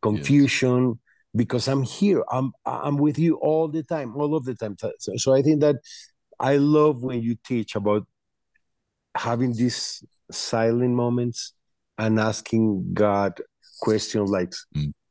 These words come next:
Speaker 1: "What do you wanna tell me?"
Speaker 2: <clears throat>
Speaker 1: And, and just be quiet for a, for a while.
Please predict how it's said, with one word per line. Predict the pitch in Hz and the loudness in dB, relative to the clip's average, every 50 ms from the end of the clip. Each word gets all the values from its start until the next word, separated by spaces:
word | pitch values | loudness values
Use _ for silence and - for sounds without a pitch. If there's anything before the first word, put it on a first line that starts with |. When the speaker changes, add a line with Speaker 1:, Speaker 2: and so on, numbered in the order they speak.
| _ _ - | _ _ -8
Speaker 1:
"What | 92 92 104 104 | -4 -2 -2 0
do | 110 | 0
you | 113 117 | 0 0
wanna | 113 120 117 110 107 | 0 0 -2 -4 -6
tell | - - 127 120 120 | -6 -6 -4 -4 -2
me?" | 107 95 92 95 95 95 - - | -2 -2 -2 -4 -6 -10 -12 -10
Speaker 2:
<clears throat> | - - - - - - _ _ - | -8 -6 -6 -8 -10 -12 _ _ -6
Speaker 1:
And, | 101 104 101 104 - - | -4 -4 -2 -2 -4 -2
and | 107 107 104 98 92 98 | -2 0 0 0 2 2
just | 117 120 117 - - - - - 160 - - 113 117 | 2 2 2 0 -2 -6 -6 -8 -10 -8 -2 0 2
be | 120 120 | 2 0
quiet | - - - 113 95 82 85 85 - | 0 -2 -2 -2 -2 -2 -4 -6 -8
for | - - 95 90 87 90 | -8 -6 -4 -4 -4 -4
a, | - - - _ | -6 -10 -16 _
for | - - 98 92 | -6 -4 -2 0
a | 90 | 0
while. | 92 92 90 80 - - - | 0 0 -2 -4 -6 -10 -14